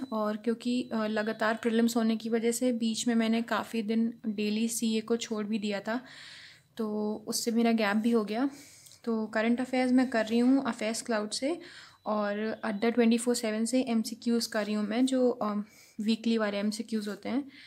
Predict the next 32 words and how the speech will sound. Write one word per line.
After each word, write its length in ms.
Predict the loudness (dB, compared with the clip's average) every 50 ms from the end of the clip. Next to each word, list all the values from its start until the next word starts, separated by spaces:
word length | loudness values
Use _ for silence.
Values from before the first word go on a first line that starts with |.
| -20 -20 -20 -20 -20 _ _ _ _ _ _ _ _ _ -8
तो 220 | -6 -6 -4 -6
सबसे 340 | -6 -6 -8 -6 -4 -6 -4
पहली 300 | -2 0 0 2 2 0
चीज़ 240 | 2 2 2 4 4
है 60 | 2
करंट 320 | 4 2 2 0 -2 -4
अफेयर्स, 340 | -6 -4 0 0 0 0 0
तो 140 | -2 -2 -2
इसको 420 | -2 -4 -4 -4 -4 -4 -4 -2
काफ़ी 320 | -2 -2 -2 -2 0 -2 0
ज़्यादा 240 | 0 2 2 2 0
टाइम 340 | 2 2 2 2 2 2
देना 220 | 0 0 -2 -2 -2
है। 220 | 0 0 0 0 -2 -4 -12 _ _ -4
I 100 | -4 -4 -2
don't 180 | -2 -2 -2
know 120 | 0 2 2
एग्जाम 340 | 2 2 2 0 0 2
में 120 | 2 0 0
कैसा 260 | -2 -6 -4 -2 -2
जाएगा 360 | -2 0 -2 0 0 -2 0
because 500 | 0 -2 -2 0 0 0 -2 -2 -4 -4
आरआरबी 360 | -2 -2 0 0 0 0 -2
पीओ 220 | 0 0 0 2 2
मेंस 320 | 2 2 0 0 0 0 0
में 80 | 0 2
ही 160 | 4 2 2
इतना 600 | 0 -2 -4 0 0 0 2 2 0 -2 -4 -10 -6 -2
कॉम्प्लिकेट 540 | 0 0 0 0 -2 -4 -2 -2 -2 -2 -2
कर 180 | -2 -2 -2
दिया 220 | -2 -2 -2 -2 -2
था, 320 | -2 -4 -4 -6 -8